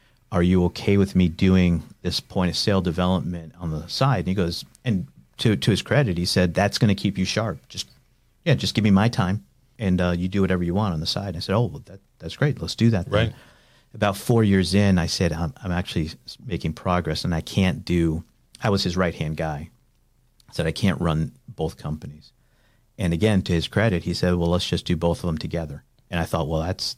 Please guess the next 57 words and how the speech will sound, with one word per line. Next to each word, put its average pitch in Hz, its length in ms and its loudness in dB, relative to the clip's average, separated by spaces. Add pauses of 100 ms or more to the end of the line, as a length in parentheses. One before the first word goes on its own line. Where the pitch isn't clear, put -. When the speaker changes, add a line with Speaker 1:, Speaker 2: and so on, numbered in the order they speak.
(140)
Speaker 1:
that's - 220 -6
amazing. 85 440 0
I 80 80 -8
never 78 240 -16
thought 110 260 0
of 76 80 -4
that. 87 300 -4 (300)
Yeah, 107 220 0
let's 85 180 -2
do - 120 -6
both." 85 280 -4
And 101 100 -4
all 95 120 4
of 98 60 2
a 95 60 0
sudden, 95 320 0
I, 80 220 -12 (100)
I 90 40 -8
was 80 120 -4
capitalized. 73 800 -8 (160)
And 90 160 0
I 82 60 0
had 92 280 0
a 95 60 4
way 90 260 4
to - 160 -6
be 87 160 0
able 85 160 0
to 87 120 -4
say, - 160 0
"Okay, 90 340 2
no 85 140 0
matter 95 300 2
what, 92 300 2
even 95 280 0
if 87 120 0
the - 100 -10
software 87 440 -2
fails, 92 420 -2
I 92 120 -6
have 80 520 -8 (220)
a - 80 -20
job." 76 500 -6 (840)
And 92 220 2
so 95 240 2
we 90 140 2
started 101 360 2
to - 80 -8
do 92 140 2
it 82 100 0
together, 87 460 0
and 85 100 0
we 82 80 0
hired 98 360 -2
our 80 100 -4
first 95 320 0
individual. 80 640 -2